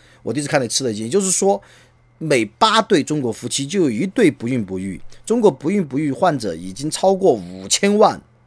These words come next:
天哪，好可怕！所以我就想起我早年在一个专治不孕不育的什么医院里面看到他的电子广东牌上面打的一个广告语，当时我乐坏了。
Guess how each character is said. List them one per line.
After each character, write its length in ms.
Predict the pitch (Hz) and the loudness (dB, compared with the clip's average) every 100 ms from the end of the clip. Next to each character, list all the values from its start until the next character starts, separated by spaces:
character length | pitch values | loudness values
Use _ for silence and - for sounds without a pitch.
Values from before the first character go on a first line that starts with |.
| _ _ _ | _ _ _
天 300 | 113 117 110 | -10 -8 -8
哪， 180 | - - _ | -10 -18 _
好 140 | - 98 | -18 -14
可 120 | - | -14
怕！ 180 | 78 - _ _ _ _ _ _ _ _ _ - - - - | -14 -16 _ _ _ _ _ _ _ _ _ -20 -20 -20 -4
所 140 | 147 | 2
以 40 | 165 | 4
我 100 | 131 | 4
就 80 | |
想 200 | 139 123 | 2 0
起 100 | 135 | 0
我 80 | 127 | 0
早 220 | - 85 | 0 -2
年 240 | 87 101 139 - | -4 -6 -8 -4
在 160 | 120 | -2
一 100 | 104 | -2
个 140 | 113 110 | -4 -2
专 200 | 143 147 | -2 -2
治 120 | 123 | -6
不 180 | 98 117 | -6 -4
孕 160 | 135 | -4
不 140 | 95 104 | -4 -6
育 180 | 156 | -4
的 300 | 117 87 69 - | -4 -6 -8 -14
什 120 | 76 | -12
么 100 | 90 | -10
医 140 | 120 | -6
院 180 | 160 131 | -2 -2
里 60 | 90 | -4
面 120 | 92 | -10
看 160 | 92 104 | -8 -8
到 120 | 104 | -6
他 100 | 101 | -8
的 100 | 95 | -8
电 240 | - 135 95 | -6 -6 -6
子 140 | 104 | -8
广 160 | 90 85 | -10 -8
东 100 | 117 | -10
牌 160 | 80 | -10
上 100 | 104 | -10
面 100 | 107 - | -10 -12
打 180 | - | -16
的 140 | 73 85 | -14 -14
一 160 | 82 | -12
个 80 | 107 | -12
广 160 | 101 73 | -10 -10
告 180 | 110 101 | -8 -8
语， 120 | 64 _ _ - | -10 _ _ -14
当 160 | 101 | -12
时 60 | 98 | -10
我 100 | 80 | -10
乐 140 | 101 | -12
坏 240 | 101 117 73 | -8 -10 -10
了。 120 | - | -20